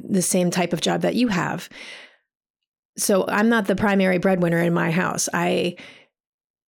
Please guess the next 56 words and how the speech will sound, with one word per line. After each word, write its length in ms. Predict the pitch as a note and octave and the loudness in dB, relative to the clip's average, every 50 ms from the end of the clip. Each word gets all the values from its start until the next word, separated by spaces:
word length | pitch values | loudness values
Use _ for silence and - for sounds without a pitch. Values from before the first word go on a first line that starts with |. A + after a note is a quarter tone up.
| - - G3+ F#3+ | -8 -6 -6 -4
do 300 | G3 - G#3 G#3 G#3 G3 G3+ | -2 -2 0 2 2 2 2
odd 220 | - G3 F#3 F3+ | 2 2 0 0
jobs 300 | E3+ F#3 F3 F3 F3 - | 2 2 0 2 0 2
here 160 | - F#3 E3+ | 2 2 2
and 140 | E3+ F3 F#3 A3+ | 2 2 2 4
there. 360 | B3+ B3 A#3+ A#3 A3+ A3 - | 4 2 2 2 2 0 0
I'm 500 | - F#3 F3+ F3+ F3+ F3+ F3 F3 F3+ F#3+ - - | 0 0 0 0 0 2 2 2 0 0 -2 -2
a 80 | - | -4
freelancer, 1040 | F#3 - - A#3+ A#3+ A3+ A3 G#3+ G#3 G3+ G3 - - G3+ F#3+ F#3+ F#3+ F#3 F#3 F#3+ - | -4 0 2 2 2 4 4 4 2 2 0 2 2 2 2 2 2 2 2 0 2
you 100 | G#3 F#3+ | 2 2
know, 160 | F#3 F3 F3 | 2 2 2
I'm 140 | E3+ E3+ E3+ | 0 0 0
a 60 | E3+ - | -2 0
painter, 420 | - A3 A3+ G#3+ - - G3 F#3 | 0 2 2 2 2 2 0 0
but 400 | F#3 F3+ F#3 F#3 F3+ - - - _ _ _ _ _ _ _ _ _ _ _ _ _ _ _ _ _ _ _ _ _ _ _ _ _ - - | 0 0 0 0 0 -2 -4 -8 _ _ _ _ _ _ _ _ _ _ _ _ _ _ _ _ _ _ _ _ _ _ _ _ _ -4 -2
I 120 | F#3+ G#3 G#3 | 0 0 2
guess 180 | A3 G#3+ G3+ | 2 2 2
that's 200 | - G3 F3 - | 2 0 0 0
what 80 | - F#3 | 0 -2
it 60 | F3+ | 0
comes 180 | - F3 E3 - | 0 0 0 0
down 160 | F3+ D#3+ D#3+ | 0 -2 0
to. 100 | - F3 | 0 0
I'm 80 | E3+ F3 | 0 0
like, 180 | F3 D#3+ E3 - - | 0 -2 -2 -2 -2
"I 80 | E3+ | -2
should 280 | E3 - - A3 G3+ G3 | 0 0 0 0 0 0
be 120 | - F#3+ | -2 -2
painting. 400 | F#3+ - F#3+ F3+ F3 - F3 D#3 | -2 0 0 0 0 -2 -2 -2
I 80 | D3+ E3 | -2 -2
should 200 | - - G#3 F#3+ | 0 0 0 0
be 80 | G3+ G3 | 0 0
doing 220 | G3+ G3 F#3 F#3 | 2 2 2 2
all 60 | F3+ | 0
these 180 | F3 F#3 F3+ - | 0 0 0 0
things." 240 | G3+ E3+ D#3 - - - - - - - - - - - - _ _ _ - _ _ _ _ _ - | -2 -2 -2 -4 -8 -10 -12 -10 -10 -10 -10 -12 -12 -16 -20 _ _ _ -20 _ _ _ _ _ -4
But 100 | - - | -4 0
then, 220 | - G4 A#4 F#4+ | 2 2 4 4
you 80 | E4+ C#4+ | 4 4
know 80 | C4+ A#3+ | 4 4
what 100 | A#3+ A3+ | 4 2
it 80 | A3 | 2
brings 300 | A3 A3 A3 A3+ G3 - | 2 2 2 2 4 4
up? 120 | G3+ F#3+ G3 | 2 2 2
It, 240 | - A3 A3 G3+ G#3+ | 2 0 0 2 2
then 180 | A#3+ B3 B3+ C4 | 2 4 4 4
it's 160 | B3+ B3+ - | 2 2 2
like, 160 | B3 A3+ G#3 | 0 2 2
so 540 | - - - A#3 A3 G#3+ G#3 G#3 F#3+ - _ _ _ _ | 0 2 2 4 4 6 4 4 2 -2 _ _ _ _
one 240 | - A3 A3 A3+ B3 | 0 2 4 4 6
of 80 | B3 A3+ | 6 6
my 320 | G#3+ G3+ G3 F#3 F#3+ F#3 F#3 | 4 4 4 4 4 2 0
things 280 | F#3+ - G#3+ G#3 G3 F#3+ | 2 2 4 4 4 4
that 100 | G3 F3+ | 2 2
I 100 | F#3 F#3 | 2 2
resist 800 | F3+ F3 F3+ F3 D#3 F3+ F#3 F#3+ G#3 - - - - - - | 4 2 2 2 2 2 2 2 2 0 -2 -2 -2 -4 -4